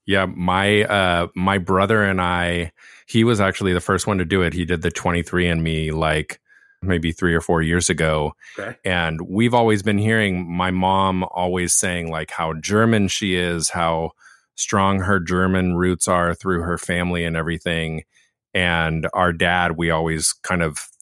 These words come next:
Speaker 1: figured him for kind of a European mutt kind of a deal.
Speaker 2: Right.
Speaker 1: And, um, had never heard this, but my brother's thing came back that he's over a quarter Jewish,
Speaker 2: Huh.
Speaker 1: and we were blown away.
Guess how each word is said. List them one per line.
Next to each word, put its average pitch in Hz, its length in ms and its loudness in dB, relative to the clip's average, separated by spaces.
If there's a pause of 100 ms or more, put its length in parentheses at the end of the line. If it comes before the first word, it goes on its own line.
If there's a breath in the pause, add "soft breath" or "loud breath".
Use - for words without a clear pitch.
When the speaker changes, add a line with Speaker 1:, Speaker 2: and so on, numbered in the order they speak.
(320)
Speaker 1:
figured 85 340 2
him 85 340 -2
for 80 480 0
kind 92 160 -2
of 76 60 -2
a 78 80 -2
European 82 560 0
mutt 87 300 0 (160)
kind 90 160 -2
of 80 60 -2
a 80 60 0
deal. 78 440 -2 (180 loud breath)
Speaker 2:
Right. 110 300 -4
Speaker 1:
And, 85 560 0 (160)
um, 82 540 -2 (440)
had 110 280 0
never 117 580 4
heard 101 280 2
this, 85 220 0
but 90 280 0
my 92 140 0
brother's 92 640 0 (400 loud breath)
thing 90 240 0
came 87 280 -2
back 82 320 0
that 82 260 -2 (160)
he's 85 580 -2 (120)
over 90 280 2
a 80 80 0
quarter 90 500 0
Jewish, 82 680 -2 (280)
Speaker 2:
Huh. 92 140 2
Speaker 1:
and 82 200 -4
we 87 120 -4
were 82 160 -4 (220)
blown 123 560 2
away. 82 460 0